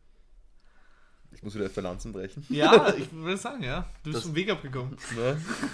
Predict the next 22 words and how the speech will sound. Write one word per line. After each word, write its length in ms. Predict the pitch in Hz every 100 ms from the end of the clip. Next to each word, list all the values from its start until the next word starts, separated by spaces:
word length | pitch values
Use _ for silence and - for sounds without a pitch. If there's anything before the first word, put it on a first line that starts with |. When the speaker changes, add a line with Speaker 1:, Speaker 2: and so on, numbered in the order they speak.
| 220 - 233 - -
Speaker 1:
Der 100 | 95
Weg 180 | 85 -
der 100 | 90
Lanze. 320 | 90 101 - 127 -
Speaker 3:
Das 140 | 127 127
Speaker 2:
Ja. 40 |
Speaker 3:
war 60 | 127
so 360 | - - 113 113
schön, 220 | 120 113
wo 60 | 110
ich 60 |
das 140 | 113 117
nochmal 180 | 110
ab-, 180 | 101 101
äh, 100 | 120
nachgehört 500 | 107 98 - 120 110
hab. 380 | 107 104 - - -
Die 240 | - 123
Fantheorie 680 | - 113 107 104 113 107 107
das 120 | 104
erste 280 | 107 104 107
Mal. 260 | 101 107